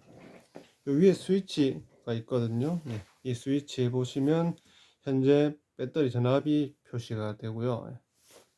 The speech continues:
그 다음에 한 번 더 누르면 출력 전압, 음, 이백이십 볼트가 뜨고,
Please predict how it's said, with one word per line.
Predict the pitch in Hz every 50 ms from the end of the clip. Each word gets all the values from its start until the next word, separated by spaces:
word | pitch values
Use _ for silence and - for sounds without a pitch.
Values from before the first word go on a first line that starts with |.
| _ _ _ _ _
그 | _ 117
다음에 | 117 117 110 110 107 110 120 139 151 160 165 160 - -
한 | 127 123 123
번 | 123 135 123
더 | 123 - 117 113
누르면 | 117 123 143 151 151 131 117 117 131 147 151 - - - - - _ _ _ _ _ _ _ _ _ _ _ _ _ _
출력 | - - 165 160 160 156 160 156 156 -
전압, | - - 117 110 110 120 117 110 - _ _ _ _ _
음, | 123 107 - _ _ _ _ _ _ _ _
이백이십 | 123 117 113 131 131 117 117 113 - 131 127 -
볼트가 | - 139 131 135 - 123 117 - - 131 _
뜨고, | - 127 127 143 156 156 160 165 165 156 -